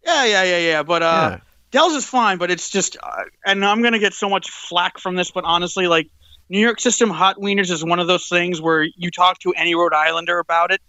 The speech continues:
Speaker 1: they're just like, "Oh, man, they're the best thing ever."
Speaker 2: Yeah.
Speaker 1: You talk to me about it, and I'm kinda like, "Eh."
Speaker 2: <laughs>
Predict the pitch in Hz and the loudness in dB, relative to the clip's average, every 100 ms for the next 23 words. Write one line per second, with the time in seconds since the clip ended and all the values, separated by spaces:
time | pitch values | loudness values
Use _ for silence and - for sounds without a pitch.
0 | _ _ - 175 175 180 - 202 190 196 | _ _ -6 -2 0 -2 -2 0 0 2
1 | 185 160 147 _ - 196 190 - 196 185 | 2 0 -6 _ -4 -2 -2 0 0 0
2 | - 180 175 170 156 160 147 156 104 101 | 0 -2 0 0 0 0 0 -2 -4 0
3 | 123 143 160 160 175 156 175 160 185 233 | 0 0 -6 0 0 0 -4 -4 -2 0
4 | 220 233 233 220 190 196 - 196 185 170 | 0 2 2 0 -2 -4 -4 -4 0 -2
5 | 160 - _ _ _ _ - 285 453 480 | -2 -6 _ _ _ _ -6 -2 0 2
6 | 523 523 - - - 640 762 - - - | 2 0 -2 -2 -2 -2 -4 -6 -8 -8
7 | - - - - - | -10 -4 -2 -2 0